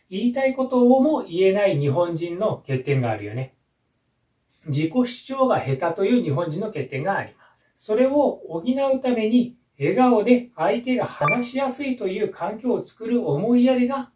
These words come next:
日本文化として育ったんじゃないかなと。相手がね、こういうことを言いたいのかなという相手の気持ちを考えることが小学校から教えられてきてます。相手の言わんとすることをね、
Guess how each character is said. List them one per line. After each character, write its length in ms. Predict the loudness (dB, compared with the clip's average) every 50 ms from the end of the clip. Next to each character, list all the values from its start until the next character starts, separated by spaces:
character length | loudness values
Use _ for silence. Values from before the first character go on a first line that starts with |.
| _ _
日 120 | -10 -6
本 240 | -2 0 0 0 0
文 200 | 0 -2 -2 -2
化 140 | -2 -6 -6
と 140 | -6 -6 -10
し 80 | -6
て 100 | -4 -4
育 220 | -4 -4 -4 -4 -2
っ 160 | -2 -4 -4
た 140 | -6 -8 -6
ん 40 | -4
じ 60 | -2
ゃ 60 | -2
な 100 | -2 -2
い 80 | -4 -4
か 100 | -4 -6
な 140 | -6 -6 -6
と。 160 | -8 -12 -16 _ _ _ _ _ _ _ _ _ _ _ _ _ _ -4
相 220 | -2 0 0 0
手 100 | 2 2
が 140 | 2 2 2
ね、 260 | 2 -2 -4 -6 -10 _ _ _
こ 300 | _ -8 -4 -2 0 0
う 60 | 0
い 140 | 0 -2 -4
う 80 | -4
こ 160 | -4 -4 -6
と 260 | -2 0 2 4 4 4
を 40 | 2
言 240 | 2 -2 -4 -4 -4
い 40 |
た 220 | -4 -2 2 2 2
い 60 | 2
の 140 | 0 -2 -4
か 120 | -4 -2
な 140 | 0 0 0
と 160 | 0 -2 -4
い 140 | 0 0 0
う 80 | 0 0
相 240 | 0 -2 0 -2 -2
手 140 | -4 -4 -4
の 160 | -2 -4 -4
気 100 | -8 -10
持 160 | -8 -8 -8
ち 160 | -8 -8 -12
を 160 | -12 -12 -14 _
考 380 | -16 -10 -8 -8 -6 -4 -4 -2
え 80 | -2
る 120 | -2 -2 -4
こ 120 | -6 -8
と 120 | -6 -4 -4
が 240 | -2 -2 -4 -6 _ _ _ _
小 240 | -10 -6 0 2
学 200 | 4 4 4 2
校 160 | 2 0 2 2
か 120 | 2 0
ら 80 | 0 -2
教 120 | -2 -4 -6 -4 -2 0
え 20 |
ら 100 | 0 2
れ 100 | 0 0
て 100 | -2 -6
き 80 | -8 -8
て 100 | -8 -6
ま 160 | -6 -6 -6
す。 180 | -8 -10 -18 _ _ _ _ _ _ _ _ _ _ _ _ _ _ _ _ _ _ _ _ _ _
相 180 | -2 -2 -2 0
手 80 | 0 -2
の 140 | -2 -2
言 140 | -2 0 0
わ 120 | 2 2 2
ん 60 | 0
と 100 | -2 -6
す 100 | -4 -4
る 100 | -4 -2
こ 120 | 0 0
と 80 | 0 0
を 80 | 0
ね、 220 | -2 -4 -6 -8